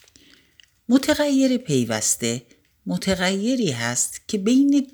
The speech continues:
دو واحد اون هر نقطه یا ارزشی رو می‌توان انتخاب کرد. برای مثال قد،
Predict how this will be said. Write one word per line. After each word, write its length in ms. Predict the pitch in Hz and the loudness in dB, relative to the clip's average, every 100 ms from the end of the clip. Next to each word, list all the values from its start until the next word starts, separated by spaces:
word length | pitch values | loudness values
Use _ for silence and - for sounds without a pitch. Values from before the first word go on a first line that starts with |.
| 190 | -4
دو 220 | 226 269 269 | 0 0 2
واحد 500 | 196 139 139 120 120 | 2 2 -2 -2 -2
اون 400 | 87 127 143 156 _ - - - | 0 2 0 -2 _ -20 -20 -18
هر 380 | - 269 311 262 | -4 2 2 2
نقطه 520 | 170 143 - - 117 | 0 0 -2 -6 -6
یا 320 | 110 196 - - | -2 -2 -2 -4
ارزشی 680 | 147 151 - 240 - 262 | -4 0 0 0 -2 0
رو 140 | 247 220 | 2 2
می‌توان 720 | 196 - 196 185 196 214 - _ _ - | 2 0 0 0 -2 -2 -6 _ _ -2
انتخاب 580 | 139 127 - - - | 0 0 -6 -12 -14
کرد. 400 | - - - _ _ _ _ _ _ _ _ _ _ _ - | -14 -18 -20 _ _ _ _ _ _ _ _ _ _ _ -2
برای 280 | 131 127 110 | 0 0 -2
مثال 600 | 110 113 - 123 143 170 - _ _ _ - | -4 0 0 0 -6 -10 -16 _ _ _ -2
قد، 340 | 131 - - | -2 -2 -8